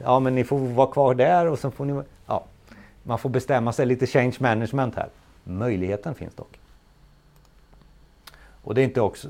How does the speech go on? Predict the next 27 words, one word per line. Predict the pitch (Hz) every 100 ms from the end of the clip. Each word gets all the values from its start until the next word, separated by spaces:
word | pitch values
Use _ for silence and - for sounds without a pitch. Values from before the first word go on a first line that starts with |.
| 127
det | 131
är | 127 120 113 131 143
också | 127 -
att | 135
förstärka. | - - 98 92 98 85 - -
Det | -
är | 127
inte | 120 95
som | 110
det | 104
är | 110 120 104
för, | - 101
för | - 101
några | 107
år | 120
sedan, | - 90
så | 98
var | 90 87
det |
ju | 87
så | 90
att | 85
Microsoft | 98 90 - 101 95
bestämde | 92 90 82
sig | - 85
att, | -
ja, | 101 104